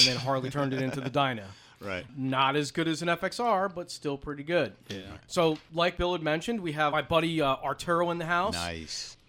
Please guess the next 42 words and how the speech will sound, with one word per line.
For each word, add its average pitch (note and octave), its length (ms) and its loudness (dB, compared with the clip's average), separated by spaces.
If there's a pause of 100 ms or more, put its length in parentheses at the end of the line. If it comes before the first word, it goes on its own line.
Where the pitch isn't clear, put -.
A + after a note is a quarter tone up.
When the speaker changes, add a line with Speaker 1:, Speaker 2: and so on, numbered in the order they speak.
Speaker 2:
Let's A2+ 160 -4
give E3+ 100 6
a D#3 60 4
little D#3 180 0
quick - 260 -2
sum C#3+ 200 -2
up B2+ 100 -4
of A2 120 -6
who C#3 220 -2
Arturo A#2 460 -6
is A#2 320 -4
to A#2 140 -6
you A#2 380 0
and F#2 120 -8
how G#2+ 220 -6
he G#2+ 240 -6 (120)
came A#2 220 -6
into A2+ 220 -4
this A2 260 -6 (380)
situation. A2+ 720 -4 (520)
Speaker 1:
So E3 220 0
Arturo, D#3 680 4
many D3+ 180 0
of D3 80 -4
you D3+ 220 0
may C#3 180 -2
know D3 380 4
that B2 320 0
I B2+ 100 -8
periodically C3+ 580 -2
bring B2+ 220 -6
him B2 140 -4
up B2 120 -4
from C3+ 100 -12
time A#2+ 180 -8
to A#2 60 -10
time. B2 180 -4
He's B2 80 -4
one C3+ 160 -2
of C3 40 -2
my B2+ 140 0
Speaker 2:
Yes. - 320 -10